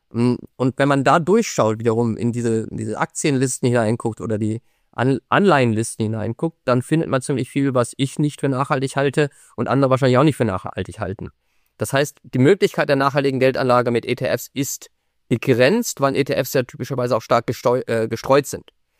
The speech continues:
Es gibt Alternativen, zum Beispiel thematisches Investieren. Ich biete seit einigen Jahren auch so ein thematisches Multithema-, Themenportfolio an, wo man dann in Gesundheit investieren kann, Gesundheits-E T Fs oder in, in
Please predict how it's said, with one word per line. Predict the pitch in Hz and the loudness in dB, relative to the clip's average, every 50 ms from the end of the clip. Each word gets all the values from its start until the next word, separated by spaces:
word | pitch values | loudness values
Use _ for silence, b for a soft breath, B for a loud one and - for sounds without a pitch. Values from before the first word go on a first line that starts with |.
| _ _ _ - | _ _ _ -12
Es | - 120 - | -12 -2 0
gibt | 180 175 - _ - - _ _ _ _ _ _ _ - | 0 0 0 _ -20 -20 _ _ _ _ _ _ _ -2
Alternativen, | 120 156 175 - 180 156 139 127 - - 143 156 170 185 254 262 269 285 - _ _ _ | 0 0 2 2 4 4 4 2 0 -2 -4 -4 -2 0 0 0 0 0 -2 _ _ _
zum | - - 147 | -6 -2 0
Beispiel | 135 127 131 - 143 131 | 0 0 0 -2 -4 -4
thematisches | - 147 123 123 151 196 - 160 117 117 101 107 | -2 0 2 2 2 2 0 -2 -4 -6 -6 -6
Investieren. | - 98 95 - - - - - - - - _ _ _ _ _ _ _ _ _ _ _ - 131 | -8 -8 -10 -10 -12 -14 -14 -14 -14 -14 -18 _ _ _ _ _ _ _ _ _ _ _ -12 -10
Ich | 123 - | -6 -4
biete | - 151 160 139 | -2 0 0 2
seit | 147 143 87 | 2 2 2
einigen | 120 135 143 143 139 | 0 0 0 2 2
Jahren | 135 131 131 143 156 156 | 2 2 2 2 2 0
auch | 147 147 135 | 0 -2 -2
so | - 135 | -2 -2
ein | 127 123 127 120 | -2 -2 -2 -2
thematisches | - 123 113 113 120 151 185 - 180 - 160 139 123 | -2 -2 -2 0 -2 -2 -2 -2 -4 -4 -4 -4 -2
Multithema-, | 131 143 185 - 180 139 131 127 123 123 123 - - | 0 0 0 0 -2 -2 0 0 0 0 -2 -4 -4
Themenportfolio | - 135 127 123 123 123 - 117 - - - 123 117 120 120 | -2 -2 0 0 -2 -4 -4 -8 -8 -8 -6 -4 -4 -4 -2
an, | 120 143 208 262 - _ _ _ _ _ _ - | -2 -2 -2 -4 -6 _ _ _ _ _ _ -8
wo | 120 131 | -2 0
man | 139 143 143 | 2 2 4
dann | 135 139 151 | 4 2 2
in | - 139 151 131 | 2 0 0 0
Gesundheit | 131 123 165 214 208 196 170 170 - | 2 2 4 2 4 2 -2 -2 -2
investieren | 165 151 - 135 - - - - 147 143 139 | -4 -4 -4 -4 -4 -4 -2 0 0 0 0
kann, | - 147 135 127 | 0 -2 -2 0
Gesundheits-E | 131 139 147 196 202 160 143 - - - | 0 2 2 2 2 2 0 -2 -4 -8
T | - - - | -10 -8 -8
Fs | - 127 156 - - - - _ _ _ _ _ | -6 -8 -8 -8 -10 -14 -16 _ _ _ _ _
oder | - 135 135 135 135 | -2 2 2 2 2
in, | 131 127 - _ | 2 0 0 _
in | 127 127 127 127 113 | 0 0 2 0 0